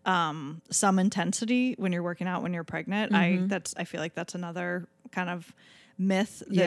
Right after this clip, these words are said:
Speaker 1: that's out there and getting better with,
Speaker 2: Yeah.
Speaker 1: um, the number of people talking about it. But, uh, so I, f-, I focused more on s-, more on strength training in the beginning.
Speaker 2: Uh-huh.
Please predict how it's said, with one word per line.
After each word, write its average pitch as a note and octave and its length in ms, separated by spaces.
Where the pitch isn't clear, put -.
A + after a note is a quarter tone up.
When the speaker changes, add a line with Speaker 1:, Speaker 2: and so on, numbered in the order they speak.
Speaker 1:
that's F#3+ 200
out F#3+ 200
there A#3 140
and G#3+ 100
getting G#3+ 280
better F3+ 440
with, F#3+ 180
Speaker 2:
Yeah. F3 280
Speaker 1:
um, D#3+ 500
the F3+ 60
number F3 200
of E3+ 100
people F3 220
talking D#3+ 340
about G3 260
it. G#3 260
But, F3+ 260
uh, F3 360
so B3 160
I, - 60
f-, - 200
I A#3 140
focused A#3+ 720
more G#3 320
on G#3+ 140
s-, - 180
more G3 220
on G3 160
strength F3+ 400
training F3+ 400
in E3+ 100
the E3+ 80
beginning. D#3 600
Speaker 2:
Uh-huh. F#3 380